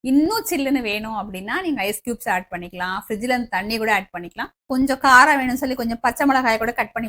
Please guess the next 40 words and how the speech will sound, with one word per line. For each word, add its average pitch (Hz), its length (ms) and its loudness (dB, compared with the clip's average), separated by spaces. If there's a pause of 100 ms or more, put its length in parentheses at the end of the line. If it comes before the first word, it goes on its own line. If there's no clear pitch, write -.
போட்டுப்பாங்க. 202 400 -6 (240)
நான் 233 240 -2
அந்த 196 220 -10
வெயிலுக்கு 262 460 0 (160)
அது - 120 -8 (120)
காரம்லாம் 226 560 2
வேண்டான்னு 226 460 0
சொல்லிட்டு 208 220 -12
நான் 185 100 -10
இன்னைக்கு 175 220 -14
எதுவுமே 202 260 -8
நான் 175 160 -4
ஆட் 190 180 -8
பண்ணல. 190 220 -6 (540)
கொஞ்சம் 240 520 0
மாங்காய் 285 460 6
கூட 269 160 2
நீங்க 226 240 -2
துருவி 254 240 -2
போட்டுக்கலாம், 196 400 -6
அது 208 160 -2
கூட 247 200 0
நல்லா 190 260 2
இருக்கும். - 240 -10 (500)
கண்டிப்பா 226 480 0
ட்ரை 220 120 2 (140)
பண்ணி 214 140 -6 (100)
பாருங்க. 190 260 -8 (420)
எப்படி 254 160 -2
இருந்ததுன்னு 240 300 -6
கமெண்ட்ல 202 360 -8
சொல்லுங்க. 202 260 -8 (180)
லைக் 220 300 0
பண்ணுங்க, 233 240 -4
உங்க 208 160 -8
friends 208 260 -6
and 220 140 -8
family-யோட 196 340 -6
ஷேர் 185 260 -2
பண்ணுங்க. 196 240 -10